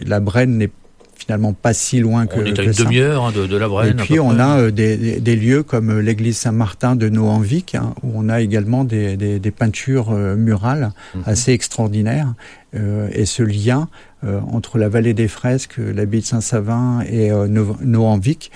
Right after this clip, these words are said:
Speaker 1: euh, nous semble en tout cas, euh, euh, des choses très intéressantes à, à développer.
Speaker 2: Exactement, oui. Donc avec une, une Brenne, je le disais, dans, dans l'Indre, beaucoup d'étangs, l'étang de la Gabrière et, et d'autres encore, où on peut se balader. La symbolique de l'eau, je le disais, euh, dans, dans, dans le secteur, pour nous, c'est la religion.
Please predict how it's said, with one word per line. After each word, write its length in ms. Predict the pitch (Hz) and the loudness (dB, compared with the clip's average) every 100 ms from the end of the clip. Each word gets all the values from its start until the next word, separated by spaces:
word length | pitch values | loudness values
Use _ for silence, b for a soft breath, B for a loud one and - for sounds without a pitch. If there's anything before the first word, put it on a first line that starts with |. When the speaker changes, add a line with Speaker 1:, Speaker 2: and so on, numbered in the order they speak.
| B B - | B B -8
Speaker 1:
euh, 280 | 107 104 101 | -4 -2 0
nous 160 | 117 120 | 2 2
semble 300 | - 135 127 | 2 2 2
en 60 | 104 | 0
tout 120 | - | 0
cas, 200 | 127 127 | 0 2
euh, 200 | 110 98 B B B - | 0 -4 B B B -12
euh, 160 | 101 107 | -8 -4
des 120 | 107 | -4
choses 220 | 98 131 | -2 -2
très 220 | - 139 120 | 0 2 2
intéressantes 640 | 110 113 107 - 135 - | 2 2 2 0 -4 -4
à, 240 | - 110 - | -4 -4 -4
à 80 | 113 | -4
développer. 540 | 104 104 110 104 - 107 - 104 | -2 -2 -2 -4 -8 -10 -10 -8
Speaker 2:
Exactement, 640 | 107 123 123 104 95 101 | -6 -6 -6 -6 -4 -4
oui. 100 | 98 | -4
Donc 140 | 104 | -4
avec 140 | 104 110 | -4 -2
une, 180 | 107 | -2
une 160 | 104 104 | 0 0
Brenne, 320 | 92 110 110 | 0 0 0
je 120 | 95 | -2
le 60 | 101 | -2
disais, 160 | 98 101 | -2 -2
dans, 220 | 98 98 | 0 0
dans 140 | 98 | 0
l'Indre, 260 | 101 120 98 | 0 0 -2
beaucoup 240 | 98 - | -4 -4
d'étangs, 300 | 104 95 107 | -4 -2 -2
l'étang 240 | 127 98 101 | -2 -2 -2
de 40 | |
la 60 | 95 | 0
Gabrière 480 | 98 104 104 104 | 0 0 0 2
et, 120 | 98 92 101 | 0 0 0
et 60 | |
d'autres 220 | 104 107 101 | 0 0 -2
encore, 280 | - 160 | -2 -2
où 40 | 131 | -2
on 40 | |
peut 120 | 104 | -4
se 60 | 107 | -2
balader. 360 | 98 92 139 190 B B B _ _ 120 | -2 -2 -4 -8 B B B _ _ -4
La 80 | |
symbolique 360 | 110 139 139 131 | 0 0 0 0
de 100 | 110 | 0
l'eau, 140 | 113 | -2
je 100 | 135 | -2
le 60 | 113 | -4
disais, 320 | 101 98 131 | -2 0 0
euh, 240 | 147 110 95 | 0 -2 -2
dans, 440 | 95 92 87 95 | -2 -2 -2 -4
dans, 220 | 92 95 | -4 -4
dans 160 | 92 101 | -2 -4
le 60 | |
secteur, 340 | - 104 - 104 | -4 -6 -4 -4
pour 140 | 92 | -2
nous, 100 | 95 | -4
c'est 140 | 98 92 | -2 -4
la 80 | |
religion. 400 | 90 92 92 165 | -2 -2 -4 -4